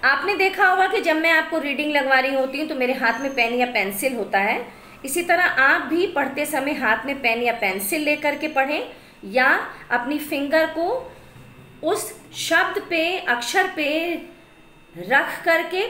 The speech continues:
पढ़ना सीखें। प्रश्न दो,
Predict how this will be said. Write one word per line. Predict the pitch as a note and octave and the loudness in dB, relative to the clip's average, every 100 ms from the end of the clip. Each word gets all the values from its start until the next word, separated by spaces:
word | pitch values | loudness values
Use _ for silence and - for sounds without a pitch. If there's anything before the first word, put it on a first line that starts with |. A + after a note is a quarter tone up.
| A#4 | -2
पढ़ना | B3 B3 C4 A#4+ | -2 0 0 0
सीखें। | - D#4 - A3 D3+ - - - - _ - _ - - - - - - - - - _ - _ - - - _ _ _ - - - _ _ _ _ _ - - | -2 -4 -4 -8 -10 -12 -18 -20 -20 _ -20 _ -20 -20 -20 -20 -20 -20 -20 -20 -20 _ -20 _ -18 -18 -18 _ _ _ -20 -20 -20 _ _ _ _ _ -20 -4
प्रश्न | C#4 D#4+ - E4 | 0 0 0 -4
दो, | F4+ G4 C5 - | -2 -2 -4 -10